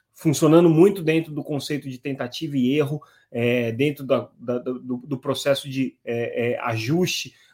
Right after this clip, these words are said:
é, à medida que o produto vai sendo desenvolvido, é, um ajuste que, obviamente, precisa ser feito com agilidade, daí até o próprio nome da metodologia, né? E é uma coisa que já tá dentro das operadoras de telecomunicações. A gente ouviu exemplos da Claro, ouviu exemplos da TIM, da Algar,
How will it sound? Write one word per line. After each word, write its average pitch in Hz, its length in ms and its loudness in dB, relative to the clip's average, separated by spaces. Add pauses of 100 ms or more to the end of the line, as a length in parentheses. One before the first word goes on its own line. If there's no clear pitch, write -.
é, 123 200 -2
à 123 160 0
medida 139 400 2
que - 120 -8
o 135 60 -4
produto 135 420 -4
vai 135 160 2
sendo 139 280 -2
desenvolvido, 127 800 -2 (380)
é, 117 300 -4 (140)
um 127 140 -4
ajuste 127 400 -2
que, - 60 -4
obviamente, 131 420 0
precisa 143 420 -8
ser 131 180 -6
feito 127 320 -2
com 135 220 -4
agilidade, 120 640 -4
daí 113 320 -2
até 110 220 -6
o 110 60 -6
próprio 110 360 -12
nome 107 240 -12
da 104 60 -14
metodologia, 139 720 2 (340)
né? 127 180 -6 (220)
E 147 120 6
é - 20 10
uma 294 140 6
coisa 202 240 6
que 196 100 -4
já 196 120 2
tá 226 420 2
dentro 202 420 -2
das 170 160 0
operadoras 143 500 0
de 127 60 -8
telecomunicações. 123 800 -6
A 143 40 -6
gente 147 220 -8
ouviu 139 220 -2
exemplos 135 440 -4
da 113 120 -6
Claro, 139 460 2
ouviu 127 320 2
exemplos 123 360 -4
da 113 100 -4
TIM, 143 380 -4
da 127 120 0
Algar, 123 440 0